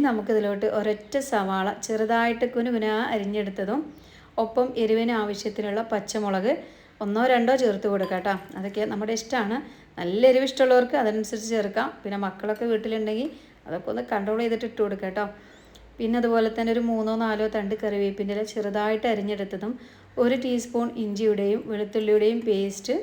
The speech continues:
ചേർത്ത് കൊടുക്കുകയാണ്. ഒപ്പം ഇനി നമ്മൾ ഇതിലോട്ട് ചേർക്കാനായിട്ട് പോണത് കടലമാവിൻ്റെ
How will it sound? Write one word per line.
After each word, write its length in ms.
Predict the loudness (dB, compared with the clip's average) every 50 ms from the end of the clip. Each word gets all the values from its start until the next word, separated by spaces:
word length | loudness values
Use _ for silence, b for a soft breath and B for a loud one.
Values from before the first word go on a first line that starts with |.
| -4 -8
ചേർത്ത് 320 | -6 -4 -4 -4 -2 -2 -2
കൊടുക്കുകയാണ്. 460 | -2 -2 -4 -6 -6 -6 -4 -4 -4 -6 -6 B B B B B B -6 -6
ഒപ്പം 260 | -6 0 0 0 0 0 0 -2 -2
ഇനി 120 | 0 0 0 0
നമ്മൾ 180 | 0 0 0 0
ഇതിലോട്ട് 320 | 0 0 0 -2 -4 -4 -4 -2
ചേർക്കാനായിട്ട് 580 | -2 -2 -2 -2 -4 -4 -4 -4 -4 -4 -6 -6 -4
പോണത് 320 | -4 -4 -4 -4 -4 -4 -4 -4 B B B B B -16 -4 0
കടലമാവിൻ്റെ 680 | 2 2 4 4 4 2 2 2 2 0 0 0 0